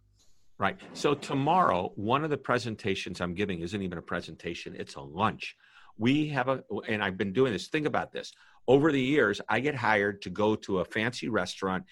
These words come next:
go into a meeting room or a private room in the back of that restaurant and talk to this company's best ten customers or prospects, okay? So I'll talk for ten or fifteen minutes, open it up for Q and A, and then I actually have an engaging conversations. So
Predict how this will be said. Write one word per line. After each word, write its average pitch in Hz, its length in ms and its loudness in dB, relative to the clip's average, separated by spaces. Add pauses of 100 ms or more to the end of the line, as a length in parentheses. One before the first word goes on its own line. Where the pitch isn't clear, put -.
(300)
go 110 220 2
into 123 260 -2
a 123 80 2
meeting 107 400 0
room 92 200 -2
or 85 60 -4
a 78 60 -8
private 110 320 0
room 107 200 -2
in 98 60 -2
the 90 60 -4
back 101 240 -2
of 110 60 -4
that 107 140 0
restaurant 95 420 -4
and 92 100 -10
talk 117 300 0
to 104 240 -4
this 95 180 -6
company's 92 520 -6 (320)
best 120 460 0
ten 107 300 -6
customers 90 640 -6
or 82 80 -6
prospects, - 720 -10
okay? 87 280 -12 (340)
So 117 120 -4
I'll 104 140 -2
talk 120 340 0
for 101 80 -4
ten 113 220 -6
or 104 80 -4
fifteen 107 420 -8
minutes, 101 360 -4 (280)
open 127 260 2
it 113 40 2
up 113 120 0
for 90 100 -10
Q 113 280 -6
and 104 80 -2
A, 107 220 -2
and 101 100 -4
then 98 80 -2
I 101 140 0
actually 104 320 -4
have 98 240 -2
an 98 80 -8 (120)
engaging 107 520 -2
conversations. 98 760 -4 (520)
So 120 460 2